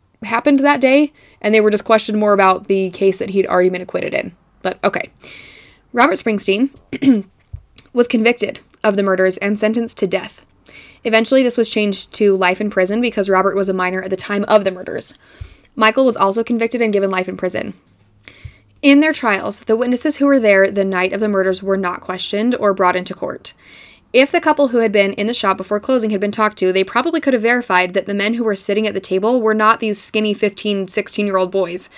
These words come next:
According to their recollection, it was two big guys dressed in black, but they weren't asked. The jury also didn't hear from Daryl Croft, the security guard who had been in the shop that night,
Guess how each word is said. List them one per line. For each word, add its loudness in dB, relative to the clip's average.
According 0
to -6
their 4
recollection, 0
it -2
was 0
two 0
big 0
guys 0
dressed -2
in -8
black, -4
but -4
they 4
weren't -4
asked. -4
The 2
jury 6
also 2
didn't 2
hear 0
from -2
Daryl 2
Croft, 4
the -6
security 0
guard 0
who 0
had 2
been 2
in -2
the -4
shop -2
that -6
night, -4